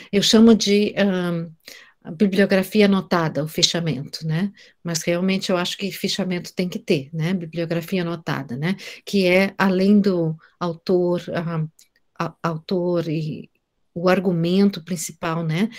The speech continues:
Eu acho que o argumento principal daquele texto, se a gente consegue tirar o argumento do texto,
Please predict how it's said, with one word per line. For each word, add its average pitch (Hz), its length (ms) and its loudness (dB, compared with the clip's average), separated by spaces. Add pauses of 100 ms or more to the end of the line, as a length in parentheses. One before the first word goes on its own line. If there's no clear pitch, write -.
(200)
Eu 165 140 -6
acho 175 240 -4
que 196 160 -2
o 185 80 4
argumento 190 560 2
principal 202 540 -2
daquele 175 340 -6
texto, 185 420 -4
se 180 120 -8
a 170 40 -4
gente 196 280 -2
consegue 220 480 2
tirar 190 240 -4
o 175 60 0
argumento 170 580 -6
do 165 120 -8
texto, 180 480 -4